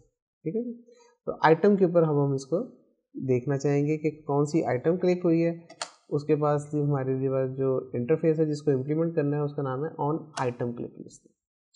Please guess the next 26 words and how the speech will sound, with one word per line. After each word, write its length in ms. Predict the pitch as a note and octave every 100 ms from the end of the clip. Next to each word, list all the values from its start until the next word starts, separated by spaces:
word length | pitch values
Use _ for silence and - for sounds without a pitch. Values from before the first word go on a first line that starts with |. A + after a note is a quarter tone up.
| _
On 240 | C#3+ D#3 D3+
item 220 | D3 F3 F3
click 180 | E3 E3
listener 380 | D3 D3 D3+
के 60 | D3+
अंदर 200 | C#3+ D3
हमारे 300 | D3 B2 A#2+
पास 440 | A#2+ C3 C3+ - - - _ _ _ -
एक 280 | B2+ B2 -
फंक्शन 640 | - - A#2+ B2 E3+ E3+
है 100 | E3
जिसको 300 | D3 C#3 C#3+
हमें 180 | C3+ C3 - -
ओवरराइड 480 | B2 C3+ D#3+ E3+ E3
करना 320 | E3 D#3+ D#3+
है, 180 | D#3+ D3
जो 100 | A#2+
कि 120 | B2
एब्स्ट्रैक्ट 540 | - C3 - E3+ E3
फंक्शन 440 | E3+ E3 D#3+ E3 D#3+
है। 260 | D#3+ - _ _ _ -
एक 240 | C#3+ D3
तो 120 | D#3+ D#3
इसमें 240 | D#3 D#3
है 120 | D#3
पेरेंट। 440 | D3+ C#3+ B2 A2